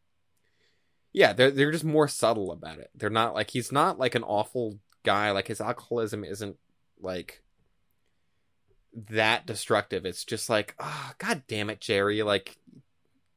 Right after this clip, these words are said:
again, you know, it's always, like, both the characters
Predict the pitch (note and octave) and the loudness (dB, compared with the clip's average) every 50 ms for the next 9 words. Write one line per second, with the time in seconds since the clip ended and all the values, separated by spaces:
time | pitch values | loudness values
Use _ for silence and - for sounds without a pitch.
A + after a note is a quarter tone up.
0 | _ _ _ _ _ - B2+ - C#3 C3+ B2 E3 F#3 G#3 A3 A3+ A3 G#3 - _ | _ _ _ _ _ -14 -10 -8 -4 2 6 8 8 8 8 6 2 -6 -10 _
1 | _ - - A2+ A#2 A#2+ B2+ B2+ B2 - F3+ G3+ G#3+ G#3 F#3 - E3+ C#3 A#2+ - | _ -6 0 2 4 4 4 4 6 8 8 8 8 8 6 8 8 6 6 4
2 | - _ _ _ _ _ _ _ _ _ _ _ _ _ _ A#2 - C#3+ E3 - | -2 _ _ _ _ _ _ _ _ _ _ _ _ _ _ 4 6 6 6 6
3 | E3+ - - D#3+ D#3+ E3 F3 E3+ - F3 E3+ D#3 | 2 0 2 4 4 6 4 4 4 2 2 0